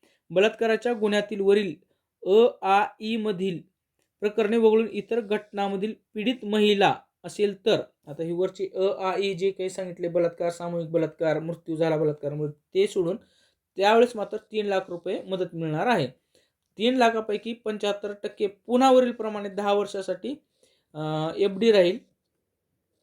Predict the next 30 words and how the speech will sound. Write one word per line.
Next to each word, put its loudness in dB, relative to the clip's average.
आणि -4
पंचवीस -4
टक्के 0
रक्कम -2
जी -6
काय 0
राहणार 0
आहे -4
तुम्हाला, 0
अ, -6
इमिडिएटली 2
देण्यात 2
येणार 0
आहे. -2
त्या 0
पंचवीस -6
टक्के -4
मधून -4
तीस -2
हजार 4
रुपये 0
त्रि-, -10
अ, 0
म्हणजे -4
तीस -6
हजार 2
रुपये 0
दवाखान्याला 2
रोख 2
देणार -2